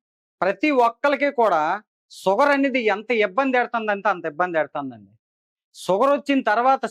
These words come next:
చాలా మందికి తెలుసుకోకుండా షుగర్ వచ్చేస్తుందండి. ఆ తర్వాత డాక్టర్లకి డబ్బు పెట్టినాక చాలా బాధపడుతున్నామండి. అయితే ఈ షుగర్ అనేది ఎక్కువగా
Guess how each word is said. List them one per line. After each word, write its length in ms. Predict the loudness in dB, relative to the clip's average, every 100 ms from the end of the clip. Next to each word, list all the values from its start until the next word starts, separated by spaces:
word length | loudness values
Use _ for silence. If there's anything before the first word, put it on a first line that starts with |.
| -2
చాలా 200 | 0 0
మందికి 500 | 0 -2 -2 -2 -2
తెలుసుకోకుండా 1000 | -2 -2 -2 0 2 2 -2 -6 -2 -2
షుగర్ 280 | 0 0 0
వచ్చేస్తుందండి. 800 | 0 -2 -2 -2 -4 -4 -6 -8 _ _ -6
ఆ 80 | -2
తర్వాత 400 | 0 2 0 0
డాక్టర్లకి 680 | 0 0 -4 -8 -4 -4
డబ్బు 220 | -2 -2 0
పెట్టినాక 420 | -4 -4 -10 -10 -10 -8
చాలా 200 | -4 -2
బాధపడుతున్నామండి. 880 | 0 -2 -2 -8 -8 -14 -12 -16 -20 _ -20 _ -4
అయితే 240 | 0 0
ఈ 180 | 0 0
షుగర్ 320 | 0 0 2
అనేది 340 | 2 2 2
ఎక్కువగా 760 | 2 0 2 0 2 2 2